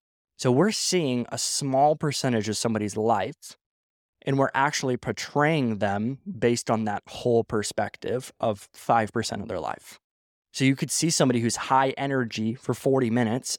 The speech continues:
out of the week when they're preaching, but they're super quiet, introverted in person. You would never know that until you knew them. So let's stop pretending like we know people, stop putting perceptions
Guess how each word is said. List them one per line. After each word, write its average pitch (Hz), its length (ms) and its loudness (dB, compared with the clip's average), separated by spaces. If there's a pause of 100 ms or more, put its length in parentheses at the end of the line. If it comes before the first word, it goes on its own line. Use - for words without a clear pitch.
out 123 160 2
of 107 80 0
the 110 100 0
week 110 280 -4
when 113 100 2
they're 104 80 0
preaching, 120 580 -4 (360)
but 139 100 -6
they're 156 100 0
super 151 300 0
quiet, 156 460 2
introverted 107 600 -2
in 101 120 -4
person. - 520 -4 (800)
You 160 160 2
would 196 120 6
never 139 260 4
know 147 260 4
that 113 320 2
until 131 220 0
you 104 160 -2
knew 117 320 -2
them. - 300 -8 (320)
So - 180 4
let's 160 280 2 (120)
stop - 360 2
pretending 165 380 0
like 165 180 0
we 185 80 -2
know 110 180 2
people, 110 380 -2 (640)
stop - 320 2
putting 135 240 -2
perceptions 135 960 0